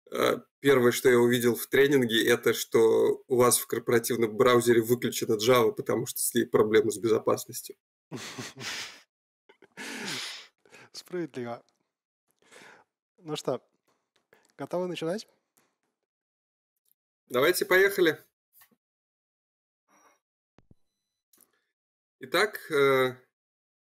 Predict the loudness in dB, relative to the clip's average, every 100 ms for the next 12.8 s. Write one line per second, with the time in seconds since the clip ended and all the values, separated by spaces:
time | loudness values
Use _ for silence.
0 | _ _ _ _ _ _ _ -6 -2 -2
1 | -2 -6 -4 -6 -4 -6 -6 _ _ -12
2 | -8 -8 -8 -2 0 0 0 0 -2 -6
3 | -6 -6 -8 -8 -6 -6 -6 -8 _ _
4 | _ _ _ _ -8 -6 -8 -10 -2 0
5 | 2 0 0 0 0 2 0 0 -4 -4
6 | -2 0 0 0 -2 -4 -6 -2 -2 -4
7 | _ _ _ -6 -4 -2 -4 0 0 -2
8 | _ _ _ _ _ _ _ _ _ _
9 | -4 0 2 2 -2 -6 -6 -4 0 -2
10 | 0 0 0 0 0 0 0 -2 -4 -6
11 | -8 _ 4 6 6 4 -2 _ _ _
12 | _ _ -16 -12 -8 -8 -8 -12